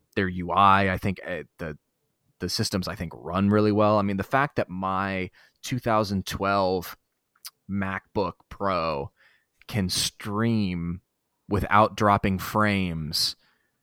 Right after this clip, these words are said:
is pretty incredible. Um, to, it, it speaks to the way Apple moves and, and configures their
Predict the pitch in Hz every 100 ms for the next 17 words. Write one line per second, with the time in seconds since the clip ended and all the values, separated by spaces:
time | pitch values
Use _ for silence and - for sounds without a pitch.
0 | _ _ _ _ _ _ _ - 120 107
1 | - - 160 143 110 92 92 - 101 87
2 | 71 76 - _ - 87 78 76 62 -
3 | _ _ _ _ _ - - - 107 90
4 | 71 107 90 113 - - 165 - - 113
5 | 101 92 107 101 98 95 92 _ _ _
6 | _ _ - 98 98 101 90 90 92 104
7 | 107 101 95 90 - 90 90 - 85 85
8 | 73 - - 92 - 110 95 98 90 87
9 | 92 87 78